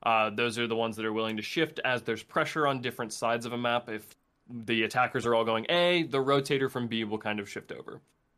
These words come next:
Every team, like I said, plays a little different. Some people play a lot more fluid in the same way that in basketball,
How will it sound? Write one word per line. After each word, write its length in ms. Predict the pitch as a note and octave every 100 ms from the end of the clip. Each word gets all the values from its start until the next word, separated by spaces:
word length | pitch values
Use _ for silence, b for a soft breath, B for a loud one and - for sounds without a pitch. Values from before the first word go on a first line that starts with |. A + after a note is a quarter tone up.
| _ _
Every 220 | D3+ E3+
team, 320 | E3+ F3 D3+
like 120 | C3+ B2+
I 40 |
said, 200 | A#2+ A2+
plays 200 | C3 A#2+
a 40 |
little 180 | A2 A2
different. 360 | G#2+ G2+ G#2+ G2+
Some 160 | -
people 240 | G#2+ A2+ A2+
play 180 | - A2
a 60 |
lot 200 | A2 G#2+
more 140 | A2+ G#2+
fluid 440 | - F3 E3+ E3
in 100 | C#3
the 80 | C3+
same 220 | - C3
way 160 | B2+ A#2+
that 200 | A#2 A#2
in 160 | B2
basketball, 680 | A2 A#2 - B2+ A#2+ A#2 A2+